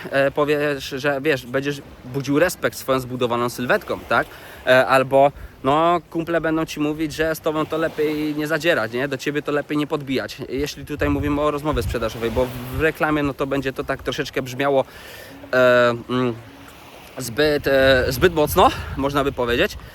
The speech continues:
Okej, zawracamy, lecimy w drugą stronę. E, natomiast, e, to jest też to, nie? Że u, u kobiet mówi, e, u facetów mówisz, „Ok,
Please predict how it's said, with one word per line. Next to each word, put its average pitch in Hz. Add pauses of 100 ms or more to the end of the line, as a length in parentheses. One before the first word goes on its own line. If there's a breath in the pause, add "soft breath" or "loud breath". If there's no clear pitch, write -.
(140 loud breath)
Okej, 123
zawracamy, 120
lecimy 123
w -
drugą 117
stronę. 127 (540 loud breath)
E, 135
natomiast, 175
e, 165 (100)
to 175
jest 170
też 165
to, 131
nie? 147
Że 151 (140)
u, 147
u 156
kobiet 147
mówi, 151
e, 147
u 151
facetów 156
mówisz, 147 (120)
„Ok, 131